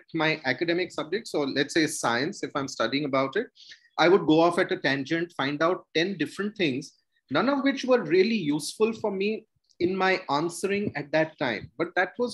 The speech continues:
also because, you know, in a school syllabus-based test, you need to give that particular point as the answer. If you write five other things, the teacher is probably going to cut marks for saying,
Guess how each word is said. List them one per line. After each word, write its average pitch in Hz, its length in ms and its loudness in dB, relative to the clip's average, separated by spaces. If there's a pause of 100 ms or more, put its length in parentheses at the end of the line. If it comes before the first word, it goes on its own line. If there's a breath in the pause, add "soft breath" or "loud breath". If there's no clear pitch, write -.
(140)
also 170 380 -2
because, 220 420 -4 (760 soft breath)
you 214 60 -4
know, 220 220 2
in 185 180 4
a 190 300 4
school 220 720 -2
syllabus-based 165 1200 0
test, - 520 -6 (480 soft breath)
you 170 200 4
need 185 360 2
to 196 380 4 (320)
give 175 300 4
that 165 320 0
particular 165 460 2
point 156 500 0
as 139 160 0
the 139 140 0
answer. 120 340 -2
If 131 140 -4
you 165 100 8
write 165 300 4
five 160 260 2
other 180 220 -2
things, 170 400 -4 (400)
the 170 100 -2
teacher 175 300 -2
is 185 80 0
probably 175 320 -2
going 170 260 0
to 180 80 0
cut - 300 -2
marks 147 400 0
for 175 420 2
saying, 160 380 -2